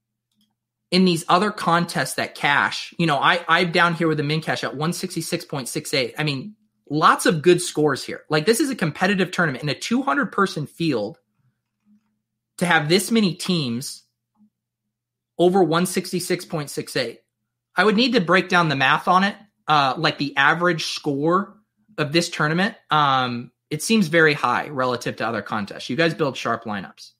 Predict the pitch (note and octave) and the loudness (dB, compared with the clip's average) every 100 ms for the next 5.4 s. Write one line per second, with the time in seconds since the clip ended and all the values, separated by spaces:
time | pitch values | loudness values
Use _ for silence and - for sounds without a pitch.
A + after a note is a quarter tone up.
0 | _ _ _ _ _ _ _ _ _ _ | _ _ _ _ _ _ _ _ _ _
1 | _ _ G#3+ _ _ _ _ _ _ _ | _ _ _ _ _ _ _ _ _ _
2 | B3 _ _ G#3 G#3+ _ _ _ _ _ | _ _ _ _ _ _ _ _ _ _
3 | _ _ _ - - _ _ G#3 G#3+ _ | _ _ _ -16 -16 _ _ -20 -20 _
4 | _ _ _ _ _ _ _ D3 C#3+ - | _ _ _ _ _ _ _ -4 -2 -4
5 | B2 G2 F#2+ | -2 -2 -4